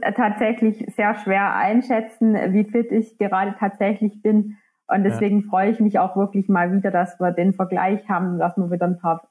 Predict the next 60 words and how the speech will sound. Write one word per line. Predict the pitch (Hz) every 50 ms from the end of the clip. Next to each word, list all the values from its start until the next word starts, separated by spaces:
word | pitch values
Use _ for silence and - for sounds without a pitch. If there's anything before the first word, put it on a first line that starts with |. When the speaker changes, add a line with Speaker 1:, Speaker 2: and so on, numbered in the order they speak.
| _ _ _ _ -
Speaker 1:
Wettkämpfe | 170 180 180 - - - 170 175 175 - 175
laufen | 170 165 160 170 - - 185 180
ha-, | - - _ -
dürfen. | 190 175 175 - 170 175 151
Speaker 2:
Ja, | 120 117 117
klar. | - - 120 113 127 _ _ _ _ _ - - - 160 156
Hat's | - 131 143 -
denn | 226 220
eigentlich | 208 202 202 196 -
schon | - 180
damit | 175 165 170 156
gerechnet, | - 127 123 139 151 196 180
dass | 170 160 -
du | -
jetzt | 151 139
nach | 147 143
deiner | 131 131 131 127
ersten | 123 139 151 - 160 147
kompletten | - 139 131 135 139 - - 143
Saison | 127 120 117 120 131 147
im | 135 123 113
Weltcup | 113 120 147 - - 156 147 147 -
so | - 123 120 123 123 127 - _
fest | - - 131 139 143 - -
im | - 131 123
Olympiakader | 123 120 127 143 147 160 151 143 - 156 151 151 156 151
bist | 139 143 147 165 - - -
oder | 127 127 123 127 127 123 123 123 120 123 127 120
gesetzt | 120 120 113 123 147 - -
bist | - 160 151 -
erstmal? | 147 151 160 - 160 156 151 135
Weil | 127 127 127 127 127 - _ _ _ _ _ _
du | - -
hast | 120 127 -
ja | 170 156
im | 151
letzten | 143 147 160 - - - 151
September | 147 147 139 - 156 160 160 160 156
schon | - 160 147 147
den, | 147 143 135
den | 135 131 135 131
Einzel | 127 139 165 170 - 175 160
gewonnen. | 156 151 160 165 165 170 160
Also | 139 135 127 135 139 139 131 123
wusstest | 147 156 - 160 - -
du | 139
wahrscheinlich | 135 135 - 147 139 139 -
schon, | - 139 143
dass | 160 170 165
du | - 165
in | 160
ganz | 156 160 160 -
guter | 175 156 160 -
Verfassung | - 156 - 180 180 - - 123
auch | 107 104 104
bist. | - 110 104 - - -
Speaker 1:
Ich | - 233 226 208
war | 226 233
dann | 247 247 254
tatsächlich | 233 240 226 - - 240 233 233 - 233 233 220 -